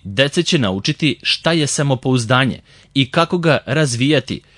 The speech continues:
koje su karakteristike unutrašnjeg i spoljašnjeg samopouzdanja, kakve osobine posjeduje dete sa visokim, a kakve dete sa niskim samopouzdanjem.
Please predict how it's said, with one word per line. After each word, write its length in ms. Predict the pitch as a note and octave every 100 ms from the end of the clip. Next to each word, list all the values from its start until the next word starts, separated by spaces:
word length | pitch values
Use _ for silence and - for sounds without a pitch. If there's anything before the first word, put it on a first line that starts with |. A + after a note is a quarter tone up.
| _ -
koje 220 | C#3+ C3
su 160 | - C3+
karakteristike 800 | B2 G2 - F#2+ F#2+ C#3 - D3 -
unutrašnjeg 680 | D#3+ E3+ E3 D#3+ D3+ B2 -
i 140 | D3 D3
spoljašnjeg 680 | - - E3 E3 - B2 F2+
samopouzdanja, 840 | - B2 G#2+ B2 B2 B2 C#3 A#2 - _ _ - -
kakve 320 | B2+ - A#2
osobine 460 | A2 A2+ F2 G2+
posjeduje 760 | A#2 C#3 C#3+ E3 D#3 D#3+ D3+ -
dete 480 | G#2+ G2 C3+ C3 D3+
sa 200 | - A#2 D2+
visokim, 540 | G#2+ - D3 D#3 C3+ -
a 120 | C3
kakve 400 | C3 D#3+ D#3 E3+
dete 300 | B2+ A#2+ -
sa 220 | C3+ C#3+ - _ -
niskim 500 | C3+ E3+ - - A2
samopouzdanjem. 840 | - A#2 G#2+ B2 A2+ A#2+ A#2+ F#2